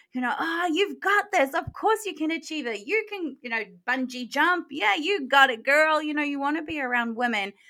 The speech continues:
like this. And I promise you that they exist and that they are around and they're looking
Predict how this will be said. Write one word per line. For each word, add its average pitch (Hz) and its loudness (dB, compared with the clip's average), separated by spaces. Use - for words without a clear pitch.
like 220 2
this. 180 -2
And 226 -6
I 233 -4
promise 262 -2
you 254 -4
that 226 -8
they 202 0
exist - -8
and 220 -2
that 208 0
they 220 0
are 233 4
around 180 2
and 226 -4
they're 226 2
looking 254 0